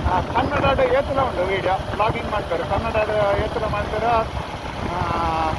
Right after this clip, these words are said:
ಇಂಗ್ಲೀಷ್ ಎಲ್ಲ ಮಾಡ್ತಾರೆ, ತುಳು, ಸಾರಿ, ಹಿಂದಿ ಎಲ್ಲ ಏತ್ ಜನಕ್ಕೆಲ್ಲ ಮಾತಾಡೋಕೆ ಸ್ಟಾರ್ಟ್ ಮಾಡ್ತಾರೆ. ಅಂತ ನಾನು ಇನಿ ಕೊಂಚಿನ ತುಳುದು ವ್ಲಾಗ್ ಮಾಡ್ಕೊಂಡಿಲ್ಲ.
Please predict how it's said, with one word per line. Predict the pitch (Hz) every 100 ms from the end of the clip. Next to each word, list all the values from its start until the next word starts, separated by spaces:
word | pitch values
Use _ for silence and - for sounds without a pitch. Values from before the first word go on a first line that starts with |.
| - 190
ಇಂಗ್ಲೀಷ್ | 214 226 226
ಎಲ್ಲ | 214
ಮಾಡ್ತಾರೆ, | 208 208 220 220
ತುಳು, | 208 214 226 208 175 156 - 143 147
ಸಾರಿ, | - 151
ಹಿಂದಿ | 143 185 220 233
ಎಲ್ಲ | 226 226
ಏತ್ | 214 190 - -
ಜನಕ್ಕೆಲ್ಲ | 214 208 196 233 220 180 - - - - - - -
ಮಾತಾಡೋಕೆ | 208 220 208 202 -
ಸ್ಟಾರ್ಟ್ | 214 202
ಮಾಡ್ತಾರೆ. | 196 196 - -
ಅಂತ | 202
ನಾನು | - 202 202 196 185
ಇನಿ | 180 156 - - - - - - - - -
ಕೊಂಚಿನ | 196 214 233 214 214 202 190 180 -
ತುಳುದು | 233 247 226 208
ವ್ಲಾಗ್ | 196 214
ಮಾಡ್ಕೊಂಡಿಲ್ಲ. | 208 196 202 185